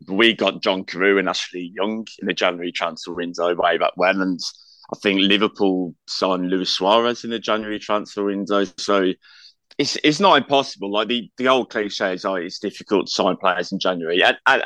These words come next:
and, like, that, that is true, especially sort of you're looking at to, to sign, like, a more top end player. But, but it's definitely possible. I, I,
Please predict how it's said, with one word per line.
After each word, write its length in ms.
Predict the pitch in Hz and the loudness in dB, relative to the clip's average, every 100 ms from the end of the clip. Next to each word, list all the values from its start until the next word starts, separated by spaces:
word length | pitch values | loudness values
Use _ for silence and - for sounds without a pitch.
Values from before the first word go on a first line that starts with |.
| 101 | 0
and, 140 | 123 | 0
like, 220 | 110 107 | 0 0
that, 200 | 131 120 - | 0 -2 -2
that 140 | 127 127 | -4 -4
is 140 | 123 | -6
true, 260 | - 113 98 | -8 -8 -8
especially 720 | - 104 - 95 95 92 82 _ _ _ _ _ | -6 -4 -4 -8 -8 -10 -14 _ _ _ _ _
sort 200 | - 101 | -4 -4
of 60 | 87 | 0
you're 100 | 98 | 0
looking 260 | 98 - | 0 2
at 140 | 95 - _ _ _ | 0 0 _ _ _
to, 200 | - 90 | -12 -10
to 160 | - - | -8 -4
sign, 280 | - 101 95 | 4 4 6
like, 180 | 85 - | 2 2
a 60 | |
more 180 | 92 85 | 2 2
top 340 | - 101 - | 0 -2 2
end 220 | 95 85 82 | 0 0 -2
player. 460 | 80 71 58 57 - _ _ _ _ _ - | -2 0 -2 -4 -8 _ _ _ _ _ 2
But, 280 | 123 120 - - - | 4 4 2 -14 -4
but 140 | 127 | -2
it's 120 | 131 - | 0 2
definitely 440 | 165 - 135 98 | 0 0 -6 -4
possible. 440 | - 113 - 98 | 0 0 0 -2
I, 220 | 92 | 2
I, 40 | 95 | 2